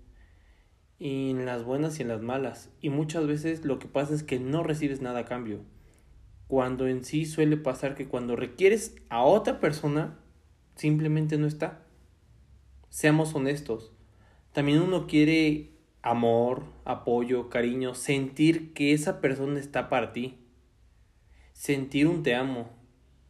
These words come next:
No importa de quién sea o de quién se trata, de tu pareja, de tu familia o de una amistad. Eso no importa. También creo que desear recibir lo mismo que entregas,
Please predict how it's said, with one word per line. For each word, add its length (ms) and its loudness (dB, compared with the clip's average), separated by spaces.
No 200 0
importa 380 4
de 120 0
quién 220 -4
sea 400 0
o 100 0
de 160 0
quién 200 -8
se 120 -2
trata, 340 -4
de 100 -2
tu 140 -14
pareja, 520 -2
de 100 -2
tu 120 -16
familia 760 -6
o 140 -4
de 80 -4
una 180 -6
amistad. 380 -8
Eso 220 -2
no 80 4
importa. 640 -2
También 320 -2
creo 240 2
que 600 2
desear 400 -4
recibir 340 -2
lo 140 0
mismo 640 -4
que 120 -6
entregas, 640 -2